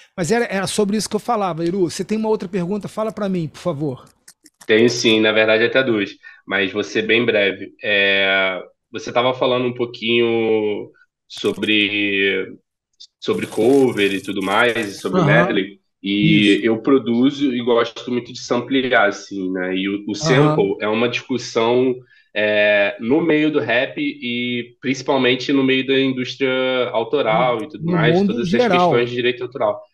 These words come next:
Speaker 2: É.
Speaker 1: É, no, no mundo todo, isso mesmo.
Speaker 2: E, e como, enfim, é, pessoa,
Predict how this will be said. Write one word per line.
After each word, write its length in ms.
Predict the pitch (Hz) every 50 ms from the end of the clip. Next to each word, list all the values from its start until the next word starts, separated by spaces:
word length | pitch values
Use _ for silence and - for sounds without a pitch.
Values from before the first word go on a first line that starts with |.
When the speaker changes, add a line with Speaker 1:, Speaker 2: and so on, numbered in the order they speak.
| _ _
Speaker 2:
É. 60 | 117
Speaker 1:
É, 220 | 117 113 - 135 135
no, 280 | 143 147 151 156 151 - - 180 165
no 140 | 135 151 147
mundo 300 | 135 147 170 190 214 208
todo, 360 | - - 165 151 135 123 135
isso 220 | 160 160 - -
mesmo. 400 | 202 180 151 139 127 135 127 - _ _ _ _ _ _ _ _ _ _ _ _ _ _ _ _ _ _ 247
Speaker 2:
E, 360 | 240 123 - - 123 123 127
e 40 | 117
como, 600 | - - 131 127 135 156 160 160 160 156 151 147 143
enfim, 540 | 135 143 - 135 117 107 101 98 - - _ _ _ 107
é, 720 | 101 98 98 98 98 95 95 95 92 - - - - - _ _ _ _ _ _ _ _ _ _ _
pessoa, 400 | - 123 - - 131 123 123 117